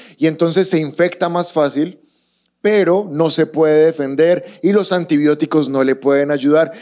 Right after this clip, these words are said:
Y pasa el tiempo y pasan los meses y pasan los años, cuando de repente se da cuenta ya no tiene una pierna.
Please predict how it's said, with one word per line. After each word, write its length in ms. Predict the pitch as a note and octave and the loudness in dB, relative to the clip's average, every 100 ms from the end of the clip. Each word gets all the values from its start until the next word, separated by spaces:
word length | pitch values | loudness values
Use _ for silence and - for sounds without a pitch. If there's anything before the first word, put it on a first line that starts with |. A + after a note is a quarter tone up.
| - | -6
Y 120 | F3+ | -4
pasa 400 | F3+ A#3 A3 A3+ | -4 -2 -2 0
el 140 | A3+ - | -2 0
tiempo 460 | A3 A3+ A3+ G#3+ | 2 2 0 0
y 60 | G#3+ | 0
pasan 400 | G#3+ G3+ A3 G#3 | 0 -2 0 0
los 160 | G3+ F3 | 0 2
meses 400 | G#3 G#3+ G#3 F3+ | 2 2 2 0
y 80 | |
pasan 380 | F3+ F#3+ F#3+ G#3 | 0 -2 0 2
los 160 | G3 F#3+ | 2 2
años, 340 | A3 G#3+ A3 - - - | 2 2 0 -4 -18 -2
cuando 380 | G3+ G3 F#3+ | -2 2 2
de 80 | F#3 | 2
repente 480 | E3+ F3+ G#3+ A3 A#3+ | 2 0 0 -2 -2
se 100 | F#3 | 0
da 140 | G3+ | 0
cuenta 320 | G3+ A3+ G#3+ F#3 | 0 -2 0 0
ya 160 | D#3 | 2
no 100 | D3+ | 0
tiene 220 | D#3 D3+ | 0 0
una 180 | D3 D3+ | 0 -4
pierna. 340 | D#3+ F3 F3+ | -4 -6 -8